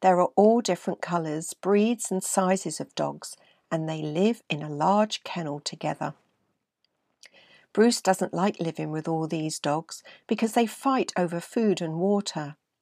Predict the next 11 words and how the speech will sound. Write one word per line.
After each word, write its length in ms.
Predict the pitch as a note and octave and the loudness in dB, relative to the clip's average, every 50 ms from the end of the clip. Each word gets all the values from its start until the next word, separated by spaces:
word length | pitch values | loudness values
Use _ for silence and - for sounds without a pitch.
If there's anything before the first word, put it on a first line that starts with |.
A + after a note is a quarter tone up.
| _ _ _ _ _ _ _ _ _ _ - | _ _ _ _ _ _ _ _ _ _ 2
Bruce 280 | - G#3+ A#3+ C4 B3+ - | 4 6 6 6 4 0
is 140 | D#4 - - | -6 -4 -4
a 40 | B3+ | -4
quiet 500 | - - - - G3 F#3+ F3 - - _ | -4 -2 2 6 6 6 6 4 0 _
dog 320 | - D#3 D#3 D3+ D#3 - - _ _ - | -4 -4 -4 -4 -4 -8 -14 _ _ -4
and 160 | G#3+ G#3+ G#3+ | -4 -4 -4
just 460 | - - C4+ C#4 C#4+ - - - - | -4 -2 -2 -2 -2 -2 -6 -6 -2
wants 320 | F#3 F#3 F#3 - - - - | 0 0 0 0 -2 -4 -4
a 80 | - E3 | -4 -4
peaceful 560 | - - - - D#3+ D#3 - - - C#3+ C#3+ | -4 -6 -8 -6 -6 -6 -6 -8 -8 -8 -8
life. 580 | D3 D3+ D3+ C#3 C#3 C#3 C3+ - - - - | -6 -6 -6 -6 -6 -6 -8 -12 -20 -20 -20